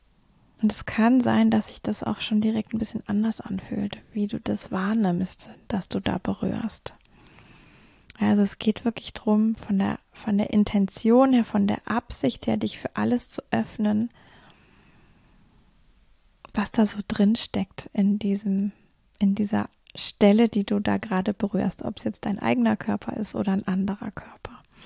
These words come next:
Ja, und ich glaub schon dran, dass es viel an Informationen und auch Fluss gibt von, ähm,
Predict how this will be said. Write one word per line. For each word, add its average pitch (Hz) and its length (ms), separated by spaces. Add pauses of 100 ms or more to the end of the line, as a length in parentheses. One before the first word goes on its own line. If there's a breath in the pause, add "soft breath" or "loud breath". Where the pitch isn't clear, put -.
(2250 loud breath)
Ja, 202 140
und 208 100
ich 226 100
glaub 277 280
schon 247 280
dran, 202 280
dass 196 240
es - 180
viel 302 540
an 202 220
Informationen 220 1200
und 202 340 (1900 loud breath)
auch - 500 (140)
Fluss - 680
gibt - 300
von, 214 840
ähm, 214 760